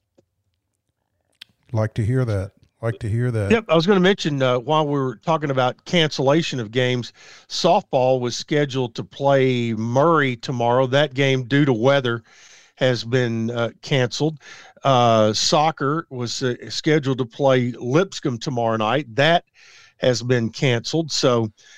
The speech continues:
Speaker 2: uh, and I would imagine football practice this afternoon, uh, at the very least, uh, i-, if they, if they have it at all, will be moved into the stadium instead of the practice field. So a lot of stuff, uh, that weather is having an effect on right now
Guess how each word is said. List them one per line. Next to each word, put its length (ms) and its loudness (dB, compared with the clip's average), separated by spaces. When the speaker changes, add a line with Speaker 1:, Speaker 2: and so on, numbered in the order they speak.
Speaker 2:
uh, 420 0
and 160 0
I 80 2
would 140 0
imagine 460 0
football 480 -2
practice 560 -4
this 200 -2
afternoon, 800 0
uh, 280 0
at 160 -2
the 80 2
very 340 2
least, 640 -2
uh, 80 -6
i-, 80 -6
if 540 -6
they, 140 4
if 160 0
they 160 4
have 200 2
it 60 2
at 60 2
all, 200 4
will 120 -2
be 160 0
moved 340 2
into 340 0
the 120 -4
stadium 600 0
instead 380 0
of 80 -4
the 80 -6
practice 500 -2
field. 300 -4
So 380 0
a 60 -2
lot 240 4
of 100 0
stuff, 320 0
uh, 100 2
that 160 -4
weather 380 0
is 100 -6
having 320 0
an 80 -2
effect 360 -2
on 140 0
right 240 0
now 300 -2